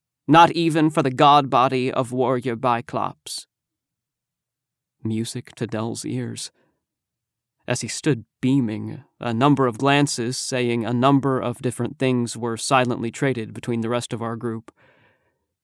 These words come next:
If haste were to become the imperative,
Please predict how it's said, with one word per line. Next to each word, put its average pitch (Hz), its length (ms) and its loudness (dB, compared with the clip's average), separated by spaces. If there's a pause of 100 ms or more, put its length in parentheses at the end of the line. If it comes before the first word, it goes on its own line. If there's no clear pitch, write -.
(520)
If - 160 -6
haste - 340 -4
were 110 140 -8
to 117 80 -8
become 110 300 -6
the 107 100 -4
imperative, 113 880 -4